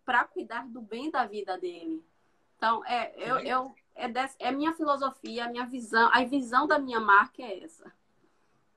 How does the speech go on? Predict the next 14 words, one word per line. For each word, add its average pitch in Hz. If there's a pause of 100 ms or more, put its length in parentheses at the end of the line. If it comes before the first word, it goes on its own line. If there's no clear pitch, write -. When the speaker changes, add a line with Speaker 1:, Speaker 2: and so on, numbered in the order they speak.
(140)
Speaker 2:
Então, - (520)
porque 208
de-, 202
você 208
demonstra 196
que 233
você 226
é 233
uma 226
pessoa 214
muito 226
consciente 226
e -
comprometida, 247